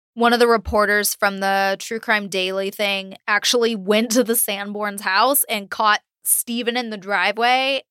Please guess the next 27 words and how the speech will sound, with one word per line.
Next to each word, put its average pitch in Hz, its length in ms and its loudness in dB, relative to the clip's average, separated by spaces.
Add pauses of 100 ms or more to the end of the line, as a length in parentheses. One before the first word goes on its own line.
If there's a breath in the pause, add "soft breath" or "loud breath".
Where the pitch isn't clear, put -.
And 233 160 0
he's 277 200 -4
just 311 160 -4
like, 330 180 0
"Look, 349 380 0
my 302 200 2
brother's 320 360 0
a 302 80 -4
felon. 220 420 -2 (140)
I'm 277 200 2
not 285 220 2
a 277 80 0
felon. 262 460 0
If 226 120 -8
I 285 140 4
knew 294 180 -6
who 294 140 -14
di-, 277 160 -10 (140)
knew, 226 560 2
quote, 214 480 0
or 226 180 0
not 214 280 2
quote, 208 340 -2
whichever 196 480 -4
side 185 280 -4
of 185 180 -6
this 185 460 -6